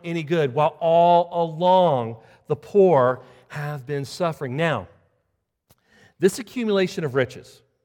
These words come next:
this accumulation of riches and garments are rotting. We know that. They're spoiled and they're destroyed. Remember the parable of the rich fool we talked about last week when we were referring to the brevity of life and, and God's will and plans for our lives?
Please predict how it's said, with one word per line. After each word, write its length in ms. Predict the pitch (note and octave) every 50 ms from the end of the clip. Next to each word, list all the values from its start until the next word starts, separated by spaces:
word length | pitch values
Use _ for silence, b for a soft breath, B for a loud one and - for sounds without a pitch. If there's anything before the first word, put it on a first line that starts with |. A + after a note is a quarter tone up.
| _ _ _ _
this 140 | C3+ C3+ -
accumulation 580 | D3 - - F3+ F#3+ G3+ G3 G3 F#3 - F#3 E3
of 80 | C#3+
riches 280 | D#3 C#3+ - - C#3 A2+
and 160 | - D3+ B2+
garments 380 | A#2+ D3 D3 C#3 B2 A#2+ A2+ - -
are 100 | B2+ A#2+
rotting. 380 | A#2+ B2 A#2 A2+ A2 G2 F2 G#2
We 100 | C3+ D3+
know 200 | C#3+ C3 A#2 G#2+
that. 260 | G2 E2 D2 - - b b b
They're 120 | b D3 -
spoiled 500 | - - - - D3 D3 C3+ G#2+ F#2 - B B B B
and 120 | C#3+ C3+
they're 80 | C3+ B2
destroyed. 480 | B2+ B2 - - D#3 C#3+ B2 G2 E2 - B B B B B B
Remember 240 | C#3+ F#3 A3+ C4+ E4
the 100 | - -
parable 460 | - - - G#3 G3 G#3 G3 G3+ G3
of 80 | F3
the 100 | D#3 E3
rich 220 | D#3 F3 F#3 - -
fool 200 | - G3 G3 F#3+
we 100 | G3+ F#3+
talked 280 | - G3+ G3 F#3+ -
about 220 | F#3+ F3+ F3+ F#3 F#3
last 280 | F#3 F3+ F3 E3+ -
week 220 | F#3 F3+ F#3+ F#3+ F#3 _ _ b b b b b b b
when 160 | E3+ E3 D#3+
we 100 | E3 F3
were 100 | F3+ F3
referring 360 | D#3+ - - F3+ F3 F3 E3+
to 100 | - -
the 80 | C#3+ C#3+
brevity 440 | G#2+ B2 C#3 C#3+ D3 D3 D#3 D3+ C#3+
of 80 | C#3
life 420 | C#3 C#3 C#3+ C#3+ C#3+ D3+ D3 C#3+ -
and, 160 | B2 C3 -
and 160 | D3 C3 B2+
God's 320 | A#2+ C3+ C3 C3+ B2+ A2 A#2
will 220 | B2+ C3 C3+ C#3
and 80 | B2 -
plans 280 | - C3+ C3 C3+ C3
for 120 | - - C#3+
our 80 | C#3+
lives? 300 | C#3+ D3 D#3 D#3+ D#3+ D#3